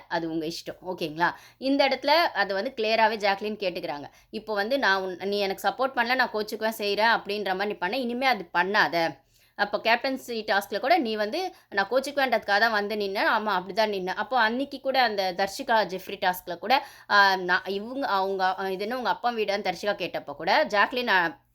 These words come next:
கொஞ்சம் அதை ஸ்போர்ட்டிவா கூட எடுத்துருந்துருக்கலாம். அந்த இடத்துல அதை பெருசாக்குனது பார்த்தீங்கன்னா சௌந்தர்யா தான். அப்போ அந்த இடத்துலலாம் ஃப்ரெண்டுக்காக நின்னாங்களா, இல்ல ஃப்ரெண்டுக்காக நிக்கிறதே ஒரு ஸ்ட்ராட்டஜியா வச்சிருந்தாங்களான்னு தெரியல. இப்போ இவங்க சொல்றத பார்த்தா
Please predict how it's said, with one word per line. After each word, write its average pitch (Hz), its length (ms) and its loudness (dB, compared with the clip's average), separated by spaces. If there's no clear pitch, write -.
கொஞ்சம் 226 320 0
அதை 220 140 4
ஸ்போர்ட்டிவா 233 420 0
கூட 233 180 0
எடுத்துருந்துருக்கலாம். 208 520 -4
அந்த 240 300 2
இடத்துல 262 120 -6
அதை 247 240 -2
பெருசாக்குனது 254 640 2
பார்த்தீங்கன்னா 185 460 0
சௌந்தர்யா 190 460 -2
தான். 143 180 -6
அப்போ 220 220 2
அந்த 220 220 4
இடத்துலலாம் 302 520 4
ஃப்ரெண்டுக்காக 262 520 2
நின்னாங்களா, 214 480 0
இல்ல 240 220 2
ஃப்ரெண்டுக்காக 269 440 -2
நிக்கிறதே 247 420 -4
ஒரு 262 200 0
ஸ்ட்ராட்டஜியா 208 420 0
வச்சிருந்தாங்களான்னு 185 680 -2
தெரியல. 160 180 -4
இப்போ 202 200 -6
இவங்க 285 300 2
சொல்றத 285 360 2
பார்த்தா 247 260 4